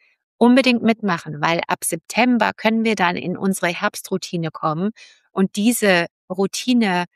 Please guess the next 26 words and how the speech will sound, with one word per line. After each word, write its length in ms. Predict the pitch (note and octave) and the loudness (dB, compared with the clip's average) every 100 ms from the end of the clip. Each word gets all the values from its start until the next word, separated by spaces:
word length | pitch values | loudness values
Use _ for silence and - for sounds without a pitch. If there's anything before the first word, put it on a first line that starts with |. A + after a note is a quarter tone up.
| _ _ _ _ | _ _ _ _
aufbauen, 680 | G3+ C4 - F#3 E3 E3 E3 - | 2 2 2 0 0 -2 -6 -2
die 160 | G#3 | -2
uns 280 | - F#3+ - | 0 -2 -2
positiv 640 | - - G3+ G3+ - F3 - | -8 -4 -2 -2 -2 -6 -6
unterstützt. 840 | E3 D#3+ D#3 - D3+ - - - _ | -10 -8 -8 -8 -12 -14 -18 -20 _
Also 260 | G3 G#3+ G#3 | 2 2 2
es 160 | G#3 | 0
geht 160 | - C#4 | 0 0
nicht 240 | C#4 - | 0 -2
darum, 540 | F#3+ G3+ A3 A3+ G3 F#3 | 0 2 4 2 2 0
wogegen 400 | F#3 G#3+ G#3+ G3 | -2 0 0 0
du 100 | F#3 - | -2 -10
kämpfst, 600 | - - E3+ F#3 C4 - - | -16 -4 -2 0 -2 -6 -2
sondern 300 | G3+ G3 F#3+ | 0 0 -2
es 220 | G3 - | -4 -6
geht 260 | G#3 G#3 | -2 -2
um 140 | - G3+ | 0 -2
diesen 320 | G#3 G#3 G3+ - _ _ | -2 -2 -4 -6 _ _
Pro-Age-Gedanken. 1300 | - B3 D4 - D#3+ D#3+ - E3 E3+ D3+ D#3 - D#3 - - _ | 0 2 2 0 0 -2 -4 -2 0 -2 -4 -10 -12 -12 -20 _
Worauf 720 | E3 F#3 A#3 A#3 B3 C4 C4 - _ _ | -8 0 2 4 2 2 -4 -12 _ _
möchten 460 | G3 G3+ G#3 - G3 | 0 0 0 -4 -4
wir 220 | F#3 E3+ | -2 -2
zusteuern? 760 | - - C4 - E3+ E3 D#3 D#3+ | -4 -6 -6 -4 -4 -2 -2 -4
Wie 160 | G3 C4 | -2 0
möchten 460 | G#3+ G#3 - A3 | 0 0 -2 -4
wir 240 | G#3 G#3+ | 0 2